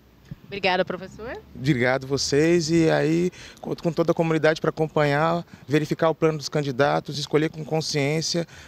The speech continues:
Speaker 2: né? Todos nós estamos disponíveis pra que vocês vejam qual é a melhor proposta pro Instituto Federal. Participar e votar é fundamental. Dia seis de setembro, toda a comunidade do Instituto nas urnas. Muito obrigado.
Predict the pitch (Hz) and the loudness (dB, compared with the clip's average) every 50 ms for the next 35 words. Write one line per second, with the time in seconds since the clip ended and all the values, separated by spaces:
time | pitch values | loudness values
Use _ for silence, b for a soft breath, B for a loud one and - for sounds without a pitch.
0 | B B 151 143 143 147 143 - 175 170 160 160 139 156 151 151 151 143 - 151 | B B -2 0 0 0 0 0 0 -2 -2 -2 -2 -2 -2 -2 -2 -4 -4 -4
1 | 143 147 131 151 - - 151 135 147 156 143 - 156 - - 143 151 - - 160 | -4 -4 -6 -8 -6 -4 -4 -2 -2 -4 -6 -8 -10 -8 -6 -6 -4 -4 -4 -4
2 | 135 156 156 151 151 - 165 165 165 160 160 170 185 - 180 180 - - 160 156 | -2 -4 -4 -4 -2 -2 -2 0 0 0 -2 -2 -2 -4 -6 -6 -4 -4 -4 -4
3 | - - - 156 - - 147 - 151 - - 165 156 156 170 156 160 160 180 202 | -6 -8 -8 -8 -8 -8 -8 -8 -8 -4 -2 -2 0 0 0 2 2 0 -2 -4
4 | B B B B B B _ _ - 190 196 202 - - - - 175 185 175 160 | B B B B B B _ _ 0 2 2 2 -2 -2 0 2 2 2 0 -2
5 | 170 160 - 165 165 170 - 175 170 170 165 170 175 165 156 - 165 160 170 180 | -4 -2 0 2 2 2 0 -2 -4 -2 -2 -2 -2 -4 -4 -2 -2 0 0 0
6 | 190 B B B B B B B - - 143 160 156 156 147 - - - 190 202 | -2 B B B B B B B -8 0 2 2 4 2 2 0 2 2 4 4
7 | 214 190 160 165 - - 160 - - 165 165 175 180 180 175 175 175 170 - - | 2 0 -4 -6 -6 -8 -8 -6 -2 -2 0 0 0 -2 -2 -2 -2 -2 -2 -2
8 | 180 175 180 - 165 170 165 151 151 151 147 151 156 - - 143 - 147 - 160 | -2 -2 -2 -4 -6 -6 -2 -2 -2 -2 -2 -4 -6 -8 -8 -8 -8 -6 -6 -4
9 | 156 160 160 131 120 127 127 123 123 113 135 139 - - 143 143 - 131 131 117 | -4 -4 -4 -4 -6 -8 -8 -8 -10 -12 -12 -10 -10 -10 -10 -10 -10 -10 -10 -10
10 | 113 113 | -10 -12